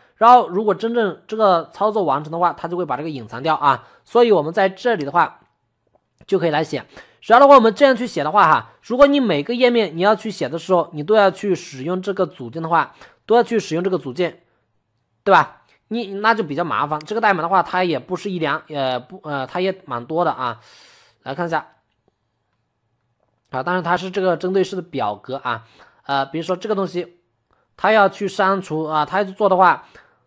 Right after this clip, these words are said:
呃，我看一下啊，还是比较麻烦的哈，还是比较麻烦。所以我们的话就可以把它给单独封装一下，把它给封装一下，好吧？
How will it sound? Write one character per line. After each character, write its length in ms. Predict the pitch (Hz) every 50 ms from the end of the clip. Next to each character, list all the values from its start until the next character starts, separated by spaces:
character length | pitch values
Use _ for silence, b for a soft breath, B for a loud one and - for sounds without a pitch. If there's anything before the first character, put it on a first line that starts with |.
| _ _ _ _ _ _
呃， 220 | - 131 127 127
我 100 | 110 117
看 160 | 131 - 156 156
一 20 |
下 120 | 160 147
啊， 240 | 139 127 117 113 _ _ _
还 200 | - 143 160 196
是 220 | 196 202 233 220
比 240 | 190 - - 202 214
较 260 | 196 202 165 143 127
麻 440 | 123 123 120 110 107 107 120 131 147
烦 120 | 147 160
的 80 | 151 139
哈， 140 | 135 127 110
还 100 | 120 135
是 120 | 156 180
比 80 | 170 175
较 80 | 175
麻 160 | 147 131 127 127
烦。 180 | 131 131 - b b b b b
所 280 | b - - 240 294 311
以 120 | 285 240
我 140 | 208 170 156
们 140 | 151 180 190
的 80 | 208 196
话 160 | 233 214 180
就 160 | 180 - 214
可 120 | - -
以 60 | 202 202
把 140 | 196 135
它 80 | 143 156
给 280 | 156 151 139 131 120 113
单 220 | - - 180 180
独 80 | 185 180
封 260 | - - 233 233 226
装 160 | 208 220 202
一 60 | 208
下， 160 | 190 208 160
把 140 | - - 131
它 40 | 143
给 80 | 143 143
封 220 | - 196 196 208
装 160 | 202 202 196
一 40 | 196
下， 100 | 185 180
好 80 | 139 135
吧？ 220 | 147 151 131 B